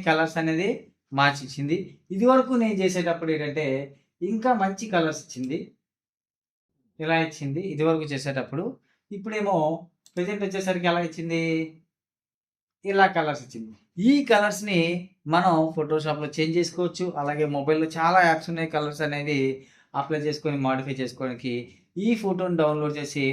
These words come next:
ఫోటో ఎన్హాన్సర్‌లు వాడతాం, చాలా రకరకాల సాఫ్ట్‌వేర్లు వాడుతూ దాని క్వాలిటీని మనం పెంచుకోవచ్చు. So black and white ఫోటోని కలర్ చేయొచ్చు. అలాగే ఇప్పుడు ఇంకొకటి ఏంటంటే create a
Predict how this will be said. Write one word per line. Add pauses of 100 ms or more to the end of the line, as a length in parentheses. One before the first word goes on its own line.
ఫోటో (120)
ఎన్హాన్సర్‌లు
వాడతాం, (180)
చాలా (120)
రకరకాల (440)
సాఫ్ట్‌వేర్లు
వాడుతూ (480)
దాని
క్వాలిటీని
మనం (500)
పెంచుకోవచ్చు. (320)
So
black
and
white
ఫోటోని
కలర్
చేయొచ్చు. (340)
అలాగే (580)
ఇప్పుడు (600)
ఇంకొకటి
ఏంటంటే (540)
create
a